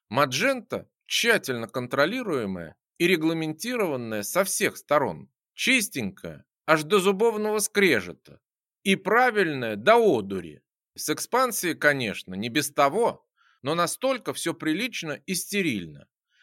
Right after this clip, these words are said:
Планета, на которой мы с тобой имеем удовольствие находиться, Индиго. Да, в стагнации,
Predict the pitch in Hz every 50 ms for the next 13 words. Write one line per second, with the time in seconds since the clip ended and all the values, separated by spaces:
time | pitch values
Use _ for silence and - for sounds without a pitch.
0 | _ _ _ _ - 123 147 147 175 220 262 254 - 170 151 143 135 131 160 156
1 | 156 175 170 160 160 185 196 160 - - 156 156 156 180 226 233 - - - 160
2 | 185 190 190 175 151 135 131 139 151 151 147 170 170 165 170 160 131 - - -
3 | 131 127 123 127 127 - - 151 156 160 214 269 262 - - - 107 92 87 _
4 | _ _ _ - 220 233 233 208 165 139 127 110 95 76 - 76 - - _ _
5 | _ _ _ _ - 131 160 226 196 120 - - - 220 233 202 202 185 139 107
6 | 90 95 - - - 82 76 73